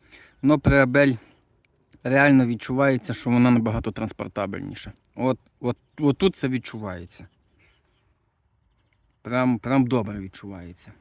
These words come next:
Так, самурай стискаю, він м'якшим відчувається, навіть коли кісточки подивитися, він чуть-чуть.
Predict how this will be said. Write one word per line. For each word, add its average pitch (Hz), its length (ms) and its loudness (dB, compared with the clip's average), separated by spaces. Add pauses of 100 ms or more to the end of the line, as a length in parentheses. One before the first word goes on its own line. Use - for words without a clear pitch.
(1080)
Так, - 340 -8 (200)
самурай 123 440 0
стискаю, 113 560 -4
він 110 260 -4 (520)
м'якшим 120 560 0
відчувається, 107 440 -8
навіть 117 160 -2
коли 117 180 -6
кісточки 110 440 -12
подивитися, 120 640 -10
він 120 160 -6
чуть-чуть. - 500 -12